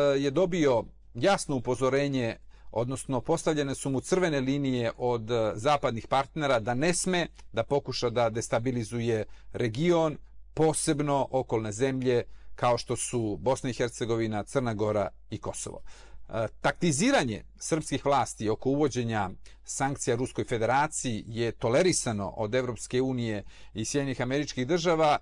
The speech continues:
iz brojnih razloga, ali samo pod uslovom da Beograd ne destabilizuje region. E, javno koketiranje sa diktatorskim, e,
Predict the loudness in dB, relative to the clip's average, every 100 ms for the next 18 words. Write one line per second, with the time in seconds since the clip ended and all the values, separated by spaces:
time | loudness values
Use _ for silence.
0 | 0 -2 -2 -6 -8 2 4 4 2 2
1 | 2 2 4 4 2 -4 -18 -16 0 4
2 | 6 4 0 -2 0 2 4 4 4 4
3 | 4 4 2 4 4 4 2 0 -2 0
4 | 2 4 4 4 2 2 -4 -2 2 2
5 | 0 -2 -2 2 0 2 0 -2 -2 -2
6 | -2 -4 -4 -4 -4 -8 -12 -12 -8 -4
7 | 2 4 4 4 2 0 -2 -2 0 2
8 | 0 -2 -4 0 2 2 0 -4 0 0
9 | 0 -2 -4 -4 -4 -2